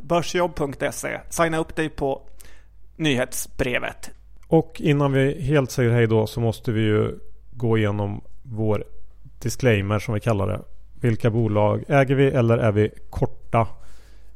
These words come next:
Speaker 2: eh, bland dem vi har pratat om i dagens avsnitt? Själv kan jag bara konstatera att det enda bolaget, eh, som jag har någon, någon typ av intresse i är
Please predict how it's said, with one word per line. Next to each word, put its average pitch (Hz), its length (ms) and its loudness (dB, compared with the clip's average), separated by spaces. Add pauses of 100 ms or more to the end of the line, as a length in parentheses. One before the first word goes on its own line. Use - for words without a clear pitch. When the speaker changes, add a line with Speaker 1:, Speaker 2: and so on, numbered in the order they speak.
(180)
Speaker 2:
eh, 117 220 -4
bland 107 260 0
dem 98 240 0
vi 101 100 2
har 95 80 0
pratat 117 440 -2
om 104 240 -2
i 110 60 -2
dagens 104 380 -2
avsnitt? 113 580 -4
Själv 170 600 4
kan - 160 -2
jag 139 120 2
bara 123 520 2 (800)
konstatera 120 580 0
att 113 100 0
det 139 100 0
enda 123 240 2
bolaget, 117 840 2
eh, - 720 -4
som - 280 -4
jag 110 120 2
har 107 120 0
någon, 107 160 0 (220)
någon 120 340 0
typ 123 240 -2
av 117 60 0
intresse 113 380 -2
i 120 200 0
är 123 400 0